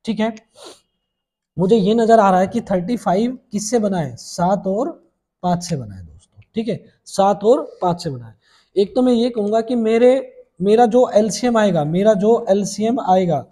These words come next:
उसके अंदर सात भी होना चाहिए, पाँच भी होना चाहिए, पाँच इसमें नहीं,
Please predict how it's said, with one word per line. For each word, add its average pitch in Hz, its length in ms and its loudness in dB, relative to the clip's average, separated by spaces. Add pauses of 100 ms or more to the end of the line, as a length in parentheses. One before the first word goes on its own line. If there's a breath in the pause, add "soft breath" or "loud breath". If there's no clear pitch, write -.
(320 soft breath)
उसके 196 220 -4
अंदर 226 200 0
सात 226 240 -2
भी 220 160 -4
होना 208 160 0
चाहिए, 175 240 -4
पाँच 175 300 -4
भी 226 80 -4
होना 220 180 -2
चाहिए, 214 400 -4 (300 loud breath)
पाँच 220 260 0
इसमें 220 260 -4
नहीं, 226 240 -2